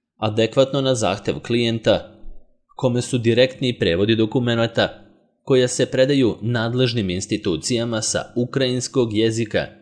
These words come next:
na ruski neophodni. Podrazumeva se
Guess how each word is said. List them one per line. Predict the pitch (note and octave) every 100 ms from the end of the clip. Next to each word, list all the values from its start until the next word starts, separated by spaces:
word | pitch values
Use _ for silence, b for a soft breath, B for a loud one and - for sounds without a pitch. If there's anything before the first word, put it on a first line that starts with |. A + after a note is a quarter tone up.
| -
na | F#2 A#2 C3 -
ruski | A#2 A2+ D#2 - G2+
neophodni. | F2+ G#2+ E2 D2 - G2 F2 F2 - - _ _ _ _ _ _ _ _ _ _ _ _ _ _ _
Podrazumeva | - A2+ A#2 A2+ B2 A#2+ A#2
se | A2+ B2+ G#2